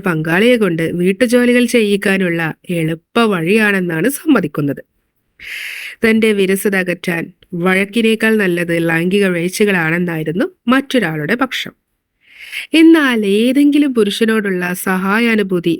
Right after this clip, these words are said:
തങ്ങളെ ലൈംഗിക ബന്ധത്തിന് കാരണമാവാറുണ്ട് എന്നും പറയുന്നു വേറെ ചിലർ. എന്നാൽ പത്തിലൊന്ന് പേർ വില കൂടിയ സമ്മാനങ്ങൾക്കും നല്ല ഭക്ഷണത്തിനും വേണ്ടി ലൈംഗിക ബന്ധത്തിന്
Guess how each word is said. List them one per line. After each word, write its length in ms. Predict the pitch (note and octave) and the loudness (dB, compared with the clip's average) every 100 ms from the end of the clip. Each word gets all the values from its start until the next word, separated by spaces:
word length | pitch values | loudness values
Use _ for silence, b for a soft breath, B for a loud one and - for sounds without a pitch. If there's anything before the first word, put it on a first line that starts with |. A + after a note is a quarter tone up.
| - | -4
തങ്ങളെ 340 | F3+ F3+ F#3 F3 E3+ | -6 -2 -2 0 -2
ലൈംഗിക 360 | E3 E3+ G#3+ A#3+ A#3 | -2 0 0 0 0
ബന്ധത്തിന് 420 | G3+ F#3 F#3+ F3+ - | -2 -2 -2 -4 -2
കാരണമാവാറുണ്ട് 960 | F3 E3 F#3+ G3+ F#3 F3 F3 F3 E3 E3 E3+ | 0 0 0 -2 -2 -2 -2 -2 -2 -2 -2
എന്നും 180 | E3 C#4+ _ _ B3 | -2 -4 _ _ -2
പറയുന്നു 380 | F3+ E3 E3+ D#4 | 0 -2 -4 -2
വേറെ 200 | D4+ C#4 A3+ | 2 2 0
ചിലർ. 240 | - C3 - _ _ B B B B B B - | -2 -8 -12 _ _ B B B B B B -4
എന്നാൽ 320 | G3+ G3+ G3 F3+ - _ | -2 0 0 0 -6 _
പത്തിലൊന്ന് 600 | G#3 F#3+ G3 B3+ C4 A3+ A#3 | 0 0 2 2 4 2 2
പേർ 200 | G3+ F#3+ A3+ - b b F#3+ | 2 0 -2 -12 b b 2
വില 180 | F#3+ G#3+ G#3+ | 2 4 4
കൂടിയ 240 | A3+ A3+ A3+ | 4 4 2
സമ്മാനങ്ങൾക്കും 760 | A3 F#3 F#3+ G3 G3+ F#3+ F#3 F3 F3+ | 0 0 0 0 0 -2 -2 -4 -2
നല്ല 260 | F3+ G3+ B3+ | 0 2 2
ഭക്ഷണത്തിനും 540 | A3+ G#3+ G#3+ G#3+ G#3+ G#3 F#3 | 0 -2 -4 -2 0 0 0
വേണ്ടി 240 | F3 E3+ E3+ F3 | -2 -2 -4 -4
ലൈംഗിക 360 | E3+ E3 F#3 G3 | -4 -2 0 0
ബന്ധത്തിന് 380 | F#3 E3 E3 | -2 -4 -2